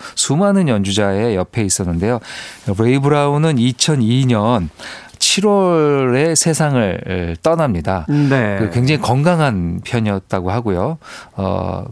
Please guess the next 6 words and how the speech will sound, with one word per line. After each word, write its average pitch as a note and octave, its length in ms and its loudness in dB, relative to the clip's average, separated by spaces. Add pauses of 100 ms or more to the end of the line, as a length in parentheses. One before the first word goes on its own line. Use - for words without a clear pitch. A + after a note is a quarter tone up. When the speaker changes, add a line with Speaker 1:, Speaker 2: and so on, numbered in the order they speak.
(100)
Speaker 1:
그 G2 560 -6
사망하는 B2+ 1080 0
것도 D3 440 -2
심장마비로. A#2+ 920 0 (400)
그러니까 A#2+ 160 0
이제 A#2+ 180 0